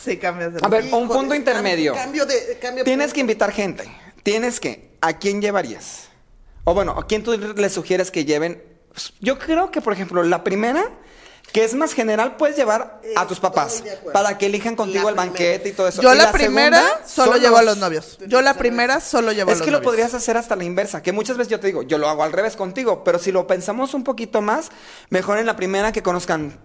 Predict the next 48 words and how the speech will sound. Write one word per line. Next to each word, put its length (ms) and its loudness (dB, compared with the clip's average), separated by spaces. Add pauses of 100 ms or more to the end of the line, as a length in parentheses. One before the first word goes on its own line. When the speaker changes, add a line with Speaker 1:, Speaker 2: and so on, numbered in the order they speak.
Speaker 2:
todo 320 4
el 60 2
banquete, 380 -2
todo 140 0
eso, 120 -4
y 20 0
le 60 0
dicen 160 -4
a 80 -4
sus 160 -10
hijos, 160 -2
"Sí, 300 -2
contrata 460 0
a 120 4
este, 180 -4
estás 220 -6
tomando 240 0
buena 220 2
decisión", 340 -4
etcétera, 320 -2
porque 180 0
eso 120 -6
es 40 -2
lo 80 0
que 80 0
los 100 -2
Speaker 1:
Y 60 4
Speaker 2:
papás 180 8
Speaker 1:
te 60 8
dejo 140 8
Speaker 2:
quieren, 120 8
Speaker 1:
la 100 6
Speaker 2:
¿no? 60 4
Speaker 1:
decisión 460 0
a 60 0
ustedes. 440 -2
Speaker 2:
Y 140 2
ya 160 2
la 140 0
final 400 -2
que 100 0
vayan 300 0
solamente 640 0
los 160 -2
novios, 220 -4
porque 240 -10
en 60 -4
sí 320 -8